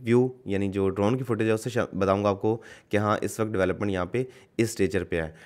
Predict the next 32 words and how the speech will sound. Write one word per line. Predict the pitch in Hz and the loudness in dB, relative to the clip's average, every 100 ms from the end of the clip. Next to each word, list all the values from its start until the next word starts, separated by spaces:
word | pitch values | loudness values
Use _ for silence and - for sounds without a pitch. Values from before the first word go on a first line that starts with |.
| - _ | -20 _
For | - | 2
the | 110 110 | 4 6
time | 113 135 | 4 4
being, | 139 139 | 2 2
overseas | - 104 117 135 | 2 2 2 0
district | 123 113 117 120 | 0 -2 -6 -2
two, | 120 | 0
executive | 104 92 120 | 0 0 0
district | 117 110 113 | 0 -2 -2
टू | 120 | 0
में | 120 | 0
सिर्फ | 117 110 110 104 - _ - | 0 0 0 -6 -20 _ -4
दो | 101 113 | 4 6
ही | 139 | 6
चीज़ें | 117 107 | 2 0
हो | 107 95 | 2 2
रही | 98 | 2
हैं, | 107 110 | 0 -2
वो | 107 104 | 0 -2
इसे | 101 | -2
कहते | - 104 | -4 -2
हैं | 107 | 0
बेसिक | 92 - - | -2 -2 0
अर्थवर्क, | 98 101 123 120 | 0 0 -2 -2
जिसे | 113 101 | -2 -4
कटिंग | 98 85 107 | -2 -2 -2
और | |
फिलिंग | 101 101 113 | -2 -2 -2
का | |
काम | 110 107 | 0 -2
कहते | 107 98 110 | 0 -4 -2
हैं, | 107 | -4